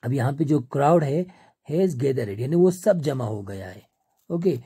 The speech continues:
कोई जमा हो गया, कोई नहीं हो गया, ऐसा नहीं है, सब जमा हो गया, तो इसलिए यहाँ पे हैज इस्तेमाल हुआ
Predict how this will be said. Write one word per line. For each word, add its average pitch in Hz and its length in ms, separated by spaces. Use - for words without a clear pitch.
कोई 151 220
जमा 139 260
हो 135 160
गया, 131 140
कोई 131 200
नहीं 143 220
हो 135 80
गया, 127 140
ऐसा 180 160
नहीं 185 160
है, 117 60
सब 190 240
जमा 151 220
हो 117 80
गया, 107 200
तो - 380
इसलिए 190 180
यहाँ 175 140
पे 180 120
हैज 135 520
इस्तेमाल 120 420
हुआ 113 280